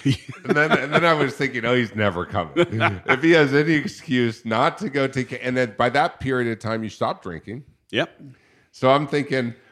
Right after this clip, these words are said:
Speaker 2: "Okay, he, he stopped drinking now. I don't know how much time you had." And then you're, you got covid.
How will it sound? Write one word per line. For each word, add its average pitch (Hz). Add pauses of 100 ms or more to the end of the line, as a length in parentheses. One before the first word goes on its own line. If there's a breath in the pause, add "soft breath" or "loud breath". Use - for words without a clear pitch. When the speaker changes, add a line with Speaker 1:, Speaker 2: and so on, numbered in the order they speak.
(140 soft breath)
Speaker 2:
"Okay, 101
he, 98
he 90
stopped 131
drinking 107
now. 95
I 90
don't 95
know 87
how 87
much 90
time 87
you 82
had." 80
And 98
then 101
you're, 92
you 90
got 110
covid. 90